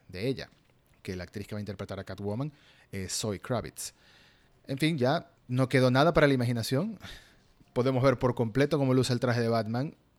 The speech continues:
Eh, voy a dejar, por supuesto, el enlace a las fotos en las notas del episodio. Y quien quiera puede comentarme en Twitter, a, arroba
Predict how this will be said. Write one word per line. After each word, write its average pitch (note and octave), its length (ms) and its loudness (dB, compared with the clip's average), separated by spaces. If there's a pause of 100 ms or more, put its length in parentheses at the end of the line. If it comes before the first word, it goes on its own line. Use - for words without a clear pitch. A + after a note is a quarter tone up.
(220)
Eh, G#2+ 340 -4
voy A#2 140 -2
a B2 60 0
dejar, A#2 260 0
por A2+ 140 -4
supuesto, A#2 340 -4
el A2+ 80 0
enlace A2 400 -2
a A2 40 -2
las G#2 140 -6
fotos - 600 -4 (300)
en C#3+ 160 2
las G#2+ 120 -2
notas A2+ 280 -2
del A2 120 -2
episodio. A#2+ 580 -4 (640)
Y A#2+ 160 -4
quien G2+ 260 -8
quiera B2+ 280 0
puede A2+ 180 0
comentarme A2 480 -4
en F#2+ 80 -8
Twitter, C3 380 -2
a, F2+ 280 -6
arroba G2 460 -6